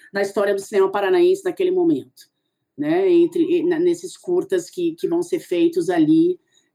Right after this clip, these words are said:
é, é, é, naquele, na, naquele momento, com essa lei específica, e essa lei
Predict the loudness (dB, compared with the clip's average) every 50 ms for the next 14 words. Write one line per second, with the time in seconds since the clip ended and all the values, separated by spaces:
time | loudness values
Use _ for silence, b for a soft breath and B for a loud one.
0 | _ -6 -2 0 0 0 0 -2 -2 -2 -2 -2 0 -2 -2 -2 -2 -2 -4 -4
1 | -6 -8 -8 -6 -4 -2 -2 -2 -2 -2 -2 -2 -2 -4 -4 -2 -2 -4 -2 0
2 | 0 2 2 4 4 4 4 4 4 2 0 -2 -6 _ 0 2 2 2 2 -2
3 | -4 0 0 2 2 2 0 0 0 -4 -4 -4 -4 -6 -4 -4 -6 -6 -10 -8
4 | -4 -2 -2 -2 -2 -4 -2 0 2 2 2 2